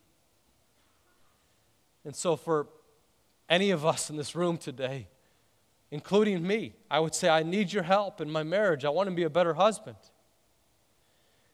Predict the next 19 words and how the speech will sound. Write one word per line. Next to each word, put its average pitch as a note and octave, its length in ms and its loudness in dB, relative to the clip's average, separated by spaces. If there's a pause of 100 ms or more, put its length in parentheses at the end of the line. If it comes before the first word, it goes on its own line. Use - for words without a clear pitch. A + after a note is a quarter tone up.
(340)
God, E3 160 -4
would D3 160 -6
you C#3 60 -10
give D3+ 280 -4
us - 180 -10
your A#2+ 120 -12
help? - 360 -20 (1120)
Would C3 160 -16
you C3+ 60 -14
give E3 260 -4
us C#3 220 -8
your A#2+ 100 -16
help? A#2 220 -16 (1000)
Would C3 100 -16
you C3 60 -14
grant F3 280 2
us D3+ 140 -14
the - 80 -16
courage - 840 -4